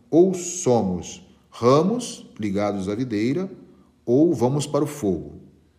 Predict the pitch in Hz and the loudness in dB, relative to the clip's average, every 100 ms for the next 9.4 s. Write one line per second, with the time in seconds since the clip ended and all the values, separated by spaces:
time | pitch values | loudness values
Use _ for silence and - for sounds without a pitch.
0 | _ - 98 110 101 107 120 123 98 123 | _ -14 -8 -4 -4 -4 -4 -6 -2 -2
1 | 151 110 - 104 95 90 85 78 92 90 | 0 -4 -6 -8 -6 -6 -8 -10 -18 -20
2 | _ _ _ _ _ _ - 92 180 196 | _ _ _ _ _ _ -8 0 2 2
3 | 127 - - 151 175 95 - - - _ | 0 -4 -2 0 0 -2 -8 -20 -20 _
4 | 107 110 123 - 165 - 110 92 143 185 | -6 -2 -2 0 -2 -4 -6 -6 -2 0
5 | 147 85 - - - _ - 127 113 120 | 0 -4 -8 -18 -20 _ -10 -4 0 2
6 | 147 147 - 143 151 135 147 101 127 190 | 0 -2 -2 0 0 0 -2 2 4 4
7 | 139 92 87 - 110 - 156 151 113 120 | 2 0 -4 -8 -8 -2 -2 0 -2 0
8 | 156 151 160 131 120 214 160 107 101 98 | 0 -2 -4 -2 0 0 2 2 0 -4
9 | 95 90 - - | -6 -6 -10 -20